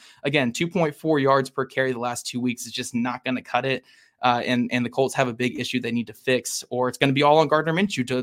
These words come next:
to pull this team into the playoffs, which is not what at all what we wanna hear right <laughs> now. Uh, but coming up, guys, we're gonna talk about the Cinderella run of Jalen Jones and Darrell Baker Junior and how, yes, it was nice there for a little bit, but maybe they're turning back into that pumpkin or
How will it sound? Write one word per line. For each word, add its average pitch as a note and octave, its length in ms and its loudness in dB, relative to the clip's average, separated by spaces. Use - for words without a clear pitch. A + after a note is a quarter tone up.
to B2+ 100 -2
pull D3 280 -2
this C#3+ 160 -2
team D3 220 -2
into C#3 140 0
the C3+ 40 -6
playoffs, C3+ 400 2
which - 160 -12
is C3 80 -10
not D#3 220 4
what D3 80 2
at C#3 80 0
all D3 220 8
what C#3+ 100 2
we C3+ 120 -2
wanna B2+ 200 2
hear G#2+ 240 -6
right A#2+ 280 -10
<laughs> - 100 -10
now. D#3+ 320 -4
Uh, C#3+ 120 6
but D#3+ 140 0
coming F3 240 4
up, E3 140 2
guys, D#3 260 6
we're C#3+ 80 0
gonna C#3+ 140 0
talk C#3+ 260 2
about C#3 240 0
the C3+ 60 -10
Cinderella C#3 500 0
run C3 380 0
of B2+ 140 -2
Jalen C3+ 360 0
Jones B2+ 320 0
and A#2+ 100 -4
Darrell B2+ 200 -2
Baker B2+ 240 -6
Junior C3 320 -4
and C3 80 -4
how, C3 180 2
yes, E3 460 0
it E3+ 80 -8
was E3+ 180 -4
nice F3+ 260 -2
there F3 200 2
for E3 160 -2
a D#3 40 2
little D#3+ 200 0
bit, D#3+ 180 2
but C#3 120 -8
maybe C#3+ 220 -2
they're C#3+ 140 0
turning C3+ 300 -2
back B2+ 260 -4
into C3 240 -8
that B2+ 160 -2
pumpkin B2+ 540 0
or A#2 180 -12